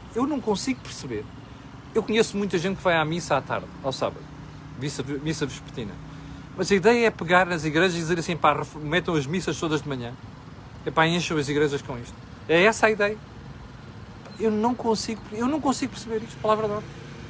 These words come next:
Isto só pode vir da cabeça daquela maltinha da D G S, depois o governo acolhe estas marmeladas, percebe? Sem sentido nenhum. Bom, e já agora, só um ponto.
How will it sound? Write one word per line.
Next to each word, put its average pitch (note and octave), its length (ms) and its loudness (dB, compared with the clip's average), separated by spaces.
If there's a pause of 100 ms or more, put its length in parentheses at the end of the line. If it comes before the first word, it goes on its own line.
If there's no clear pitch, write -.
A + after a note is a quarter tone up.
(240)
Isto - 180 0
só C#4 120 8
pode A#3+ 240 4
vir F#3 120 2
da F3 120 6
cabeça A3+ 320 4
daquela B3 280 6
maltinha B3 320 4
da G#3+ 80 6
D F#3+ 120 6
G E3 180 6
S, F#3+ 220 4
depois A3 240 0
o A3+ 40 2
governo B3+ 360 6
acolhe C#4 260 8
estas C4 240 2
marmeladas, C#4+ 640 6
percebe? D#3 340 -2 (460)
Sem - 160 2
sentido B3 340 4
nenhum. D4 240 0 (460)
Bom, F#3+ 160 4 (1600)
e G3 60 0
já A3+ 160 8
agora, C#3 320 2 (920)
só - 160 4
um A#3 120 4
ponto. - 240 -6